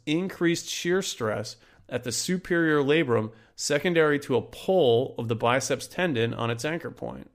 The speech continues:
It can also cause impingement on the articular side of the rotator cuff on the posterior superior labrum, causing undersurface fraying of the cuff and degeneration of the labrum. The anterior inferior glenohumeral ligament also becomes lax,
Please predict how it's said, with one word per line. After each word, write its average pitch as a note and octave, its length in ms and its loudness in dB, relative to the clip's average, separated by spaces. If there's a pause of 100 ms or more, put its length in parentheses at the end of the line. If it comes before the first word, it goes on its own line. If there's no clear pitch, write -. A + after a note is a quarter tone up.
(260)
It B2 120 -8
can D3 100 0
also E3+ 300 0
cause C#3 340 4
impingement B2+ 720 0 (100)
on B2 120 -2
the B2 100 0
articular E3+ 540 0
side A#2 500 -2 (100)
of B2 120 -6
the A#2 40 -2
rotator A#2+ 560 2
cuff A#2 340 0 (300)
on A#2+ 120 -2
the A#2+ 80 0
posterior D3 640 0
superior C3+ 520 -2
labrum, A#2+ 540 2 (260)
causing C3 480 0
undersurface E3 680 0
fraying C3+ 440 0
of A#2 120 -2
the C#3+ 80 -2
cuff A#2+ 540 2
and B2+ 140 0
degeneration A#2 640 -2
of A2 80 -4
the A2+ 60 -6
labrum. A#2+ 600 -2 (300)
The C3 200 -4
anterior D#3 360 2
inferior B2+ 440 2
glenohumeral A#2+ 640 0
ligament A#2+ 460 -2 (240)
also E3+ 300 0
becomes B2 400 0
lax, B2 500 -2